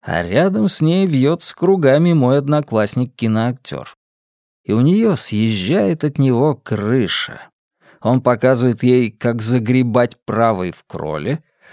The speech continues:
а она глядит на него совершенно ошалевшими глазами. И, еле дождавшись ночи, шмыгает к нему в постель. Мне сделалось грустно.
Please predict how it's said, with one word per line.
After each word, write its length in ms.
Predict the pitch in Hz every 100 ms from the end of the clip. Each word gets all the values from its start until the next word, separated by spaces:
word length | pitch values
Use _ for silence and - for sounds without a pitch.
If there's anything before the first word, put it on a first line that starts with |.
| -
а 140 | - 120
она 220 | 131 147
глядит 440 | 165 208 160 160
на 60 | 180
него 260 | 170 156 156
совершенно 920 | - 139 131 110 - 113 120 135 139
ошалевшими 680 | - 127 107 95 - 107 101
глазами. 680 | 104 107 90 67 50 - _ _ _ _ -
И, 60 |
еле 500 | 143 143 208 220 185
дождавшись 800 | 156 151 127 120 143 - - -
ночи, 440 | 127 175 160 - - _ - -
шмыгает 680 | - - 185 214 135 104 -
к 100 | -
нему 240 | 110 123
в 80 | 120
постель. 580 | 123 117 - 143 95 - _ _ _ _ _ _ _ _ _ _ 82
Мне 240 | 87 117
сделалось 560 | 110 107 107 113 107 107
грустно. 640 | 98 92 85 - -